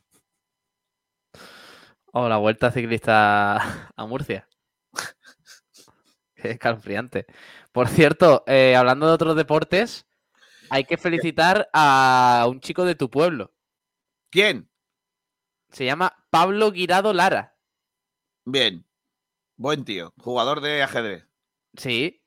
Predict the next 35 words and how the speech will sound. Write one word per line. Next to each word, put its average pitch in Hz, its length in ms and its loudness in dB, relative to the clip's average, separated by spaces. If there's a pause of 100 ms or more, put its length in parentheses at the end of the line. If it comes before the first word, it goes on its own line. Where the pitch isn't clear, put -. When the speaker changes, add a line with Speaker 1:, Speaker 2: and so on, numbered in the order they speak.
(340)
Speaker 2:
Oh. 120 60 -10
Speaker 1:
Eh, 117 320 -6
se - 120 -8
ha, 117 240 -8
se - 140 -6
ha 131 240 0
coronado 151 520 -2
campeón 151 520 -2
de 165 60 -2
Andalucía 165 560 -2
sub 120 280 -10
ocho 214 460 -4
en 131 340 -14
Roquetas 131 440 -4
de 123 100 -8
Mar. 170 320 -4 (320)
Speaker 2:
Con 87 160 -16
ocho 110 180 -10
años. 147 240 -10
Speaker 1:
Eh, 131 140 -2 (280)
pero 117 220 -6
sí, 123 160 -12
sí, 160 180 -4
pero 113 200 -6
es - 80 -12
que, 147 340 -4
eh, 113 140 -16
recién 110 280 -16
cumplido 113 380 -6
los 135 140 0
ocho 135 200 -6
años, 151 280 -6 (100)
pero 120 160 -4
es 107 80 -4
que 139 260 -4